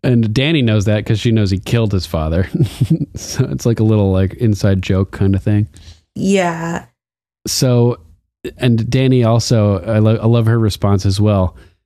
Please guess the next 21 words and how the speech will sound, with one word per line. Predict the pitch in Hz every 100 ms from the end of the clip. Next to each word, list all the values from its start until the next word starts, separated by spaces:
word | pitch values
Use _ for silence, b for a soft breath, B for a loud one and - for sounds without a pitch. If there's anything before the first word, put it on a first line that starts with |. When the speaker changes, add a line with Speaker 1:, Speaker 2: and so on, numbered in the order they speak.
| -
Speaker 1:
"One | 123 139
day | 127 117
your | 110 101
great | 92 113 98
city | - 123 107 98
will | 92
return | 90 90 - 92 87
to | 87
the | 87
dirt | 92 90 -
as | 90 -
well." | 92 92 80 65 - - _ _ _ _ _ _ -
And | 107
Hizdar's | 95 117 107 101 98
like, | 110 101 - -
"At | - 117
your | 147 160
command?" | - 156 160 175 185 202 - - _ _ _ _ _ _ _ _ _ _ _ _ -
Speaker 2:
"If | 175 -
need | 180 170 156 -
be." | 165 151 151 156